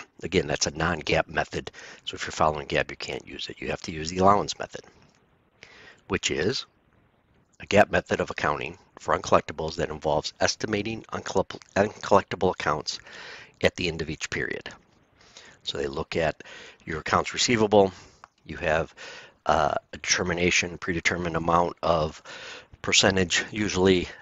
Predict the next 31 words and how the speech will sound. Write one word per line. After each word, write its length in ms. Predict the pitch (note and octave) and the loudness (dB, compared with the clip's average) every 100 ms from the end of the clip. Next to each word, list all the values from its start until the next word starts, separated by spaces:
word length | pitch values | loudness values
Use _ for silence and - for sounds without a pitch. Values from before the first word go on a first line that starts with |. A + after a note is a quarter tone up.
| - - | -16 -4
of 220 | F2 D#2+ - _ | -2 -2 -12 _
receivables 560 | G2 - G2 F2 F2+ E2 | -4 -2 0 0 0 2
that 120 | F2 | 2
you 60 | E2 | 0
don't 180 | F#2+ E2+ | -2 -4
think 160 | F2+ | -6
are 80 | E2+ | -6
gonna 120 | F2 | -8
be 100 | E2+ | -8
collected. 500 | - G#2 G2+ - F#2+ - - - - - _ _ _ _ | 4 6 6 4 -2 -4 -20 -20 -20 -20 _ _ _ _
You 100 | E2+ | -8
apply 300 | D#2+ G2 E2 | 2 6 6
that 260 | E2 D#2 - | 6 2 2
to 120 | - | -4
your 380 | D#2+ E2 D#2 C#2+ - - | -4 -4 -4 -4 -8 -12
accounts 360 | - E2 - | -6 -6 -6
receivable 640 | - - F2+ D#2 E2 D#2+ - - _ _ - | -4 -2 -2 -2 0 0 -4 -16 _ _ -16
and 160 | D2+ | -6
that's 320 | D2+ C#2+ - - - | -2 0 0 -2 -6
the 100 | F2+ | -8
amount 280 | D#2 D#2 D2 | -4 -2 -2
of 80 | C#2 | -2
allowance 380 | D2 D2 C#2 - | 0 0 -2 -6
that 140 | - | -6
you 100 | - | -10
need 200 | D2 C#2 | -10 -8
to 120 | - | -8
have 400 | D2+ D2 C2 - - - - - - | -4 -2 -2 -2 -10 -16 -18 -18 -12
in 120 | C#2 | -8
your 100 | C2+ | -4
allowance 580 | C#2 B1+ B1+ B1+ - | -2 -2 -4 -6 -8